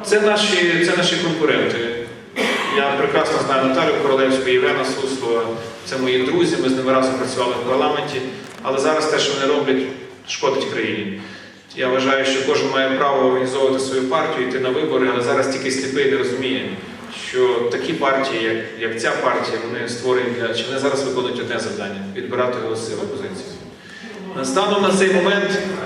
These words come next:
станом на цей момент партія Наталії Королевської не проходить в парламент. Мені здається, їй було великою помилкою створення цієї партії. І те, що ми зараз бачимо, що влада використовує і планує далі використовувати такі партії для відбору на голоси.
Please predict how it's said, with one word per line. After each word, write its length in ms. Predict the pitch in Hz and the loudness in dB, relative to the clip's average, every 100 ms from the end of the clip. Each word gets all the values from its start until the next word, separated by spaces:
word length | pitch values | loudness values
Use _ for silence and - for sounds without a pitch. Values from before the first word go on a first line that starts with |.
| - - - | -8 -10 -10
станом 320 | - 175 175 | 0 2 4
на 100 | 165 | 2
цей 160 | 165 165 | 2 2
момент 520 | 160 180 - 165 170 | 2 2 2 0 2
партія 320 | 160 156 156 | 2 2 0
Наталії 320 | 143 147 139 | 0 0 2
Королевської 440 | 143 143 135 139 135 | 2 4 2 0 0
не 100 | 135 | 0
проходить 380 | 131 127 127 | -2 0 0
в 80 | 127 | 2
парламент. 480 | 135 135 - - 135 131 | 2 2 2 0 -2 -4
Мені 160 | 131 | -4
здається, 440 | 135 135 139 135 127 | -2 2 2 4 2
їй 160 | 127 | 0
було 260 | 131 139 143 | 0 2 4
великою 400 | 147 151 143 127 | 6 4 4 2
помилкою 460 | 135 131 131 127 127 | 2 2 2 2 0
створення 400 | - 165 160 156 | 2 0 2 0
цієї 360 | 143 139 135 | -2 0 0
партії. 380 | 135 135 131 123 117 - - - | 2 2 2 -2 -4 -8 -10 -14
І 40 | - | -2
те, 140 | 143 | 0
що 160 | 135 135 | 2 0
ми 60 | |
зараз 200 | 131 131 | 0 2
бачимо, 360 | 131 151 - 127 | 2 0 0 -2
що 160 | 123 120 | -4 -2
влада 280 | 123 127 127 | 2 2 2
використовує 880 | 120 120 190 - 170 160 143 135 135 | 0 0 0 0 2 4 4 4 0
і 20 | |
планує 340 | - 143 135 131 | 0 0 2 2
далі 220 | 147 147 | 2 2
використовувати 720 | 131 127 - 123 131 127 127 | 2 0 -2 0 2 4 2
такі 120 | - | -2
партії 420 | 117 135 131 131 113 | -2 0 0 0 0
для 60 | |
відбору 340 | 113 113 120 - | -2 0 0 0
на 140 | 113 | 0
голоси. 400 | 107 104 101 - | -2 -4 -4 -6